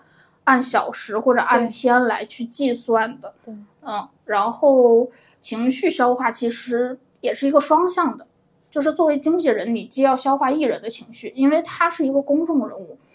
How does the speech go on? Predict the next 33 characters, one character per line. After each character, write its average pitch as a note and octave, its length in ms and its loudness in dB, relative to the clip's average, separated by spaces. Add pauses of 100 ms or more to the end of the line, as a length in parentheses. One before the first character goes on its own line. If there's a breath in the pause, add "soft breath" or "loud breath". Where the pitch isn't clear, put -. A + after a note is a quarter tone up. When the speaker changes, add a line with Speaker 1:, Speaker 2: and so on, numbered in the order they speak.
(320 soft breath)
Speaker 1:
嗯， A#3+ 400 0
他 - 200 -8
不 D#4 140 -6
能 C4 180 2
把 A3+ 160 -2
他 C4 160 -2
的 B3 120 2
情 G#3+ 280 -12
绪 A#3+ 320 -2 (280)
过 F4+ 180 8
于 A3 180 2
真 B3 360 0
实 - 340 -12
的 - 140 -16 (180)
给 - 140 -14
到 A3 120 -10
大 G#3+ 240 -2
众， - 240 -10 (180)
那 C#4 260 2
他 C#4 340 -2 (180)
毕 C#4 120 -4
竟 C#4 120 0
也 - 120 -2
是 - 160 -4
一 A#3 80 0
个 B3+ 100 4
很 A#3+ 180 -4
普 A#3+ 140 -10
通 A#3+ 180 -6
的 A#3+ 120 0
人， - 200 -12 (120)
Speaker 2:
嗯。 B3+ 80 -12
Speaker 1:
那 A#3 180 -6